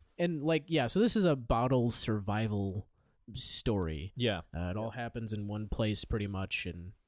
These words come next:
Speaker 1: it's all about survival. And,
Speaker 2: Yeah.
Speaker 1: like, in terms of that, I feel like I didn't like how that's the survivalist aspect of this worked out. Like, I liked, uh, The Martian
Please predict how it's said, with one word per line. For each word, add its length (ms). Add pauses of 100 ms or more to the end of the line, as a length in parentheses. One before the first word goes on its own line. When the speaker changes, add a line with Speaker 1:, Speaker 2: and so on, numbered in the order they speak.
(180)
Speaker 1:
it's 160
all 100
about 220
survival. 600
And, 160
Speaker 2:
Yeah. 280
Speaker 1:
like, 320
in 100
terms 340
of 220
that, 400
I 60
feel 180
like 320 (1000)
I 200
didn't 340
like 600 (460)
how 280
that's 840
the 100
survivalist 960
aspect 460
of 300
this 320
worked 360
out. 240
Like, 280 (640)
I 60
liked, 460 (140)
uh, 640
The 200
Martian 800